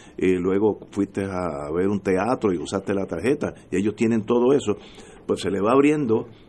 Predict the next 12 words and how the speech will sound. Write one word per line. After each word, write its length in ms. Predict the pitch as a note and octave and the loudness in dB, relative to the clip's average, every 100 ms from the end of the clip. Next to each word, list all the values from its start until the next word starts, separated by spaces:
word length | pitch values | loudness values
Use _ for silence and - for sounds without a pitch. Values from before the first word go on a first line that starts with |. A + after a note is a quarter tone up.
| - - | -20 -10
la 200 | E2+ F2 | -6 -2
mente 460 | B2 C#3 A#2 G2+ | 0 -2 -2 -2
a 100 | G#2 | -2
la 80 | A3 | -4
persona, 320 | - - B2+ C#3+ | -4 -4 -4 -6
se 160 | F2+ | -6
le 80 | D#2 | -6
van 160 | F2+ A2+ | -6 -4
cayendo 460 | A2+ A2+ B2+ A#2+ | -2 0 0 -2
sus 240 | - A2 G2 | -2 -2 -2
defensas 560 | F#2 A2+ C#3 D3+ C#3 | -2 -4 -2 0 0
emocionales, 800 | C3+ A2+ - G#2 G#2+ C3 G2+ | 0 -2 -2 -2 0 0 -2